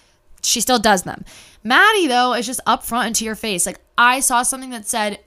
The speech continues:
"L A is nice but not kind, and New York City is kind but not nice." And I really feel that. Like,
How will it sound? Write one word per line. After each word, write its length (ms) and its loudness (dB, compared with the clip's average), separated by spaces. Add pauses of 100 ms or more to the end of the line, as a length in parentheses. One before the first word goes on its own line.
"L 260 2
A 540 -2
is 220 -6
nice 380 -4
but 120 -10
not 260 -4
kind, 380 -6
and 120 -8
New 40 -6
York 220 -6
City 200 -6
is 100 -6
kind 280 -6
but 80 -8
not 200 -4
nice." 340 -4
And 80 -4
I 60 0
really 400 -4
feel 260 -4
that. 240 -4
Like, 220 -6